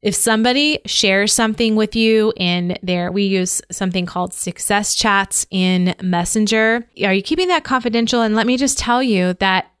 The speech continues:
screenshotting something or texting something beside, behind somebody's back or screenshotting a conversation and then sharing it with people, that is still not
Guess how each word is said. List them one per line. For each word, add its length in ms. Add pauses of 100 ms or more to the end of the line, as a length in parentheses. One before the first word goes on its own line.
(120)
screenshotting 840
something 580
or 200
texting 560
something 560
beside, 600
behind 360
somebody's 460
back 500
or 380 (320)
screenshotting 960
a 80
conversation 1040
and 260
then 220
sharing 420
it 100
with 120
people, 480 (440)
that 360
is 160
still 680 (480)
not 320